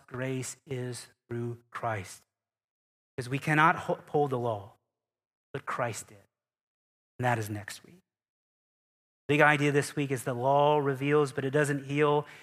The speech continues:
It is light for us to look in the mirror and see ourselves more fully,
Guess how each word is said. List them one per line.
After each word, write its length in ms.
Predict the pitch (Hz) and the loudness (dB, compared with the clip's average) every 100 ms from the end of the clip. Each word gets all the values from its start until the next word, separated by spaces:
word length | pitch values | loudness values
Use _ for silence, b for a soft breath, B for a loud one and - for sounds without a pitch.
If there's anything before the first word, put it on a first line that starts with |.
| B B | B B
It 120 | 156 | 2
is 240 | 147 147 - - | 4 4 0 -2
light 720 | 139 143 165 208 180 - - - | 2 6 8 8 4 -2 -10 -10
for 180 | - 165 | 0 6
us 520 | 160 147 - - - - _ _ _ _ _ _ _ _ - | 6 6 2 -4 -6 -10 _ _ _ _ _ _ _ _ -2
to 120 | 156 | 2
look 280 | 147 180 196 | 4 4 4
in 100 | 175 | 4
the 80 | |
mirror 520 | 165 156 156 165 165 - - _ _ _ _ _ _ - | 4 4 4 4 2 -2 -18 _ _ _ _ _ _ -2
and 200 | 143 143 | 0 0
see 280 | - 170 | 0 2
ourselves 840 | 165 147 151 - 143 135 127 117 - _ - | 4 4 2 -2 -2 -2 -4 -10 -18 _ -4
more 680 | 139 151 170 170 175 170 - - _ | 2 6 6 8 6 4 -4 -20 _
fully, 480 | 156 160 156 156 | 2 6 6 4